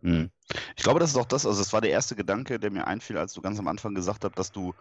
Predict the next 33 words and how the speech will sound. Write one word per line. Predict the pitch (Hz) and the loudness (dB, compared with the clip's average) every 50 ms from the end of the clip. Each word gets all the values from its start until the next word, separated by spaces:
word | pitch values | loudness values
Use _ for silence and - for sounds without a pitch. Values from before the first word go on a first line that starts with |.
| - - - - - - _ _ _ _ - | -20 -20 -20 -20 -20 -20 _ _ _ _ -14
sagst, | 78 76 87 92 85 90 107 135 - - - - | -10 -2 0 2 4 4 4 2 0 -6 -8 -6
dass | 101 95 92 - | -6 -6 -6 -10
Drew | - - 107 104 107 | -16 -14 -12 -10 -6
Sample | - - - 104 107 123 120 127 120 | -4 0 0 0 0 0 -4 -6 -6
für | 113 - - 95 - - | -6 -6 -6 -6 -2 0
euch | 85 104 110 - | -2 -2 -2 -2
tatsächlich | - 98 90 - - 98 107 - - 110 - | -4 -4 -4 -2 -4 -4 -4 -4 -10 -10 -8
noch | - 95 - | -8 -6 -4
ein | - 90 92 | -4 -4 -4
Gewinn | 90 85 78 95 123 127 120 92 | -4 -4 -4 -4 -4 -2 -2 0
war. | 80 76 78 90 120 165 - _ - - _ _ _ _ _ _ | 2 4 6 4 4 2 -2 _ -20 -20 _ _ _ _ _ _
Ich | - - - - _ | -10 -10 -10 -14 _
glaube, | _ 95 95 104 104 92 | _ 0 0 0 0 -2
es | - - | -8 -6
geht | 101 110 104 _ _ _ | -6 -6 -6 _ _ _
da | 92 92 92 98 - | 2 4 4 4 2
tatsächlich | - 101 90 - - 95 - 90 95 - _ | 0 -6 -6 -4 -6 -8 -8 -8 -10 -10 _
nicht | 95 95 - - - | -8 -8 -8 -8 -8
um | - 90 87 87 90 - - - _ | -6 -6 -4 -4 -6 -6 -8 -12 _
die | - 90 87 85 | -6 -6 -4 -2
Möglichkeiten, | 90 92 - - - - - 95 - - | -2 -2 -2 -2 -6 0 0 0 0 0
einen | 85 90 | -4 -2
Tyler | - 98 92 90 | 0 2 2 4
Eifert | 69 76 95 - 104 85 | 4 2 0 -2 -4 -6
im | 78 85 87 | -6 -8 -8
Receiving | 87 87 - 104 107 104 101 87 82 | -8 -8 -6 -6 -4 -4 -4 -2 0
Game | 87 87 87 85 | 2 0 0 0
zu | - 92 | 0 -2
ersetzen, | 85 80 85 87 - - 101 87 | 0 0 -2 -4 -4 -6 -4 -2
sondern | 95 87 87 87 87 | 0 0 2 0 0
dass | - 85 82 | -2 -2 -4
der | - - 85 92 92 | -2 0 2 2 2
tatsächlich, | - - 90 82 - 95 - - 95 87 - | 2 0 0 0 0 -2 -4 -4 -6 -8 -8